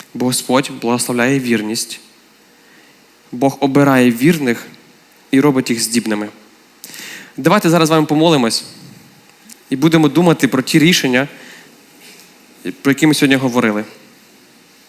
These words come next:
Великий Господь, наш Батько, наш Отець, дякую Тобі за те, що ми є тут. Дякуємо Тобі за те, що ми є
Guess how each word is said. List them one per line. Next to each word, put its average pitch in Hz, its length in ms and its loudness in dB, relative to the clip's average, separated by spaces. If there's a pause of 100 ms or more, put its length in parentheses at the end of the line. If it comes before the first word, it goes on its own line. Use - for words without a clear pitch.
(2250)
Великий 165 320 2
Господь, 151 440 0
наш 139 140 0
Батько, 151 440 0
наш 127 200 0
Отець, 147 460 -2 (1040)
дякую 175 300 0
Тобі 156 240 0
за 170 100 4
те, 160 140 0
що 156 160 0
ми 156 180 2
є 143 80 4
тут. 190 360 0 (840)
Дякуємо 151 400 0
Тобі 143 260 -2
за 143 120 2
те, 160 220 -2
що 147 200 -2
ми 147 240 2
є 139 300 2